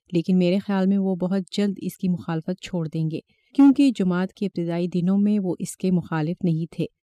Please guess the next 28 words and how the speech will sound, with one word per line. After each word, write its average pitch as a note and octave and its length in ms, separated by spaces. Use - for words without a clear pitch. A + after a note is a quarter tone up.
اور F#3+ 280
جب G3 380
وہ G#3 80
گجرات F#3+ 480
کے G#3 120
وزیر F3 320
اعلیٰ E3 340
تھے A3+ 140
تو - 200
انہوں F3 240
نے G3+ 100
سرگرمی E3 460
سے A3 180
غیر E3+ 140
ملکی E3 280
سرمایہ D#3+ 400
کاری D3+ 280
کی G3+ 220
حمایت G3 320
کی۔ - 180
تعلقات A#3+ 520
کے C#4+ 160
جیو G#3+ 240
پولیٹیکل G3+ 520
پہلوؤں F#3 420
کو F#3+ 120
مد E3 180
نظر E3+ 280